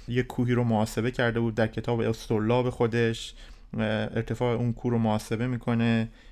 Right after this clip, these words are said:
با استفاده از شیوه افت افق و در زمان خود گالیله دانشمندان و جغرافیدان‌ها این اطلاع رو داشتند که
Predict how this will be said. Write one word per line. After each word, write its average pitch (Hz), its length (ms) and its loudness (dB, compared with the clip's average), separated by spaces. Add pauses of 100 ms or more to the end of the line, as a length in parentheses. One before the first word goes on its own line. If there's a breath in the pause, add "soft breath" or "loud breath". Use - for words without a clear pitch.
با 110 100 4
استفاده 107 420 -2
از 110 220 -2
شیوه 113 680 2 (180)
افت 113 400 0
افق 147 500 2 (380 loud breath)
و 113 340 4 (180)
در 113 160 4
زمان 117 480 0
خود 117 300 -2
گالیله 117 560 0 (300 soft breath)
دانشمندان 113 720 0 (100)
و 127 60 0
جغرافیدان‌ها 110 760 -2
این 156 120 -6
اطلاع 127 340 -2
رو 151 60 0
داشتند 131 720 0
که 110 400 0